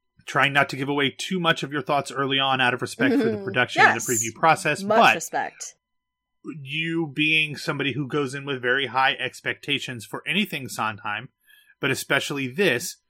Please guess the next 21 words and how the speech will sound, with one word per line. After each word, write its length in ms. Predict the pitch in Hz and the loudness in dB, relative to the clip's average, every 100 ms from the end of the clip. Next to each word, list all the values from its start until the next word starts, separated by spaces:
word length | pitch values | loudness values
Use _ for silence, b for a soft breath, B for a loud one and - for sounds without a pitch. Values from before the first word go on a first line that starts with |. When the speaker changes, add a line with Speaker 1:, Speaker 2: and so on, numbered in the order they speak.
| _ _ _ - | _ _ _ -18
Speaker 1:
were 880 | 139 120 120 139 156 170 175 175 175 | -16 -14 -4 2 4 2 2 0 0
your 560 | 151 156 147 135 135 | -2 -2 -2 -2 -4
general 840 | 110 107 127 151 151 151 147 143 - | -4 0 0 0 -4 -2 -2 -4 -6
expectations 880 | 135 - 135 - 131 117 - 104 95 | -8 -6 -10 -6 -4 -2 -4 -14 -14
met? 580 | 113 117 185 254 - - _ _ _ _ - | -12 0 0 0 -10 -18 _ _ _ _ -2
Um, 360 | 127 123 120 120 | 4 4 4 2
and 260 | 147 143 139 | 4 4 2
even, 300 | 175 175 156 | -2 0 2
I, 280 | 139 147 143 | 4 4 2
I 40 | |
feel 180 | 123 170 | 0 0
like 140 | 185 156 | -2 -2
we 80 | 151 | -8
can 120 | 143 | -2
talk 220 | 147 131 | -2 0
a 40 | 127 | -2
little 140 | 127 | -2
bit 100 | 131 | -4
more 180 | 123 120 | -4 -2
about 260 | 113 107 - | 0 0 0
Patty, 480 | - 151 156 147 | 2 4 4 0